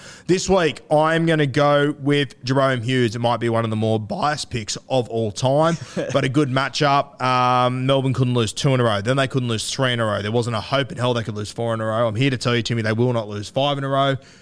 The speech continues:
Speaker 1: Hughesy bounces back with a big game. Who have you got?
Speaker 2: There's a bloke who's pretty heavy on Storm players. I hope you're right, mate. Uh, I have Brian To'o.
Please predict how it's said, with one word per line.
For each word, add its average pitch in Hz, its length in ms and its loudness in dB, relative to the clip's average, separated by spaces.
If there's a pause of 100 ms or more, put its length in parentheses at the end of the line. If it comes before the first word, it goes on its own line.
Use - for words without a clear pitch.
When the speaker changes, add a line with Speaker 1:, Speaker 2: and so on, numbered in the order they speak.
(180)
Speaker 1:
Hughesy 143 340 2
bounces 131 300 -2
back 120 180 0
with 120 100 -2
a 101 40 -4
big 117 180 0
game. 123 360 0
Who 127 200 2
have 120 80 2
you 120 160 2
got? 120 260 0 (460)
Speaker 2:
There's 127 120 -6
a 139 40 0
bloke 170 220 0
who's 170 160 -4
pretty 156 200 -4
heavy 147 240 0
on 143 120 -2
Storm 139 400 -4
players. 139 340 0
I 139 60 0
hope 139 160 0
you're 135 100 -2
right, 131 220 0
mate. 139 400 -4
Uh, 139 40 -2
I 156 540 2
have 151 560 -2
Brian 170 260 2
To'o. 143 440 0